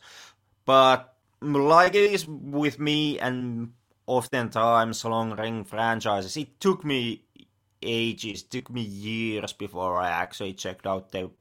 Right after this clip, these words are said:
original, the very first film. I'm part of the, this whole generation who, who grew up under the, the illusion that Friday the thirteenth is only about Jason. I, I'm like the,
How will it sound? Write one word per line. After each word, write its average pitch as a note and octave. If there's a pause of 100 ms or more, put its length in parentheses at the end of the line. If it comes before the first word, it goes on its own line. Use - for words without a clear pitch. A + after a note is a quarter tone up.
(180)
original, G#2+
the F#2
very G#2
first G#2
film. D2 (580)
I'm E3
part E3
of C#3
the, C3
this B2 (120)
whole C3+
generation G#2 (200)
who, A2
who A#2+
grew C#3
up D#3
under C3+
the, G#2
the B2
illusion A#2+ (380)
that G#2
Friday A#2+
the G2+
thirteenth G#2+
is F2+
only A2+
about F#2 (560)
Jason. F#2+ (720)
I, E3
I'm G3
like G#3
the, D3+